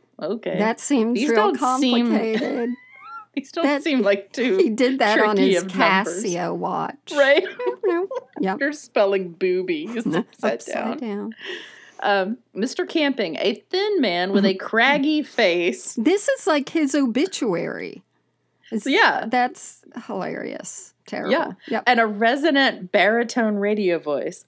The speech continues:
Speaker 1: relentlessly promoted the date and its fateful consequences for more than two years on his listener-supported network on five thousand billboards.
Speaker 2: That's expensive.
Speaker 1: <laughs> I know. And in countless books and pamphlets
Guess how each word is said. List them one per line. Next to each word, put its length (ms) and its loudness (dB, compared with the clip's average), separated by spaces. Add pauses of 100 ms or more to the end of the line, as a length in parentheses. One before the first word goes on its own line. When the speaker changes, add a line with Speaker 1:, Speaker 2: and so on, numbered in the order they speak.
Speaker 1:
relentlessly 720 -4
promoted 480 -2
the 80 -4
date 380 -2
and 120 0
its 200 -4
fateful 440 -4
consequences 1000 -6 (500)
for 160 2
more 240 2
than 280 0
two 360 -2
years 720 -2 (240)
on 160 -2
his 180 -2
listener-supported 1120 -2
network 480 -4 (300)
on 140 -6 (140)
five 420 4 (100)
thousand 720 2
billboards. 480 2
Speaker 2:
That's 400 0
expensive. 1000 -12 (160)
Speaker 1:
<laughs> 40 2 (400)
I 260 4
know. 320 0 (240)
And 160 2
in 160 0
countless 460 0
books 260 -4
and 180 0
pamphlets 840 0